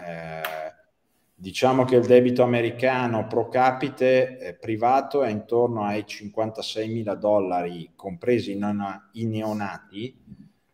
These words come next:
eh, quindi vuol dire che una famiglia media americana di quattro persone ha più o meno sui duecento, trecento,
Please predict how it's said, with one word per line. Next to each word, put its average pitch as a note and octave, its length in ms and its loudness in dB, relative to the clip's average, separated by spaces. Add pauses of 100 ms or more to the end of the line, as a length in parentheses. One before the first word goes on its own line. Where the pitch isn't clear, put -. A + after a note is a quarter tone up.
(140)
eh, D#2 760 -12
quindi C#3 320 2
vuol A2+ 220 6
dire A#2 280 8
che - 80 -4
una G#2 160 0
famiglia A2 460 -2
media G#2 380 0
americana G2 840 -2
di F#2 200 -8
quattro - 380 -2
persone G#2 600 0
ha F#2+ 560 -4
più G#2+ 140 -2
o G#2+ 40 2
meno G2+ 600 0
sui F#2 240 -8
duecento, F#2 540 -6
trecento, F2 760 -8